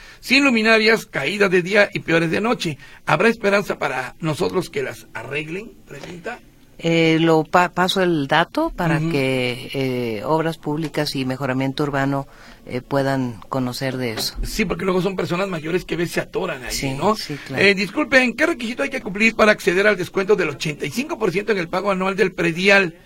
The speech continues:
Speaker 1: Ochenta y cinco por ciento.
Speaker 2: No, el pago anual es solamente el diez por ciento, es en enero y febrero,
Speaker 1: Ajá.
Speaker 2: y no hay ningún requisito, solamente con presentarse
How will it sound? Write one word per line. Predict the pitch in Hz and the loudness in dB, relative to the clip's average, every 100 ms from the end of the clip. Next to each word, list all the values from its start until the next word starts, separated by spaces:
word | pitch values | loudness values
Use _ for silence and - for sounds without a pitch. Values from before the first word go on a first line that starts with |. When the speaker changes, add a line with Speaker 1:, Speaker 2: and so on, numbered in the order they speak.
| - - - - - - - | -20 -20 -20 -20 -20 -20 -4
Speaker 1:
Ochenta | 165 - 160 139 | -4 -2 -4 -4
y | 139 | -8
cinco | 165 - 123 | -6 -6 -4
por | 120 | -2
ciento. | 117 156 190 | -2 -2 -4
Speaker 2:
No, | 208 | -4
el | 160 | -4
pago | - 165 180 | 0 2 2
anual | 170 165 170 | 2 4 4
es | 170 | 2
solamente | 180 170 170 165 160 165 | 2 4 4 4 2 0
el | 156 | 2
diez | 151 147 - | 2 2 0
por | 160 143 | -2 0
ciento, | 156 165 170 233 233 | 0 2 2 0 2
es | 165 156 | 0 2
en | 160 151 | 2 4
enero | 147 160 165 | 6 6 6
y | 160 | 2
febrero, | 160 147 170 202 294 160 | 0 4 4 4 2 -2
Speaker 1:
Ajá. | 147 135 156 180 160 - | -6 -4 -2 -2 -4 0
Speaker 2:
y | 170 165 | 4 6
no | 165 | 8
hay | 170 | 8
ningún | 180 180 170 185 190 | 6 6 6 6 4
requisito, | 180 151 151 151 139 143 | 2 0 -4 -2 0 0
solamente | 139 175 180 170 165 170 156 | 2 4 6 4 2 2 0
con | 143 147 | 0 0
presentarse | - 139 139 139 143 160 156 180 165 | 0 -2 -2 0 2 2 2 0 0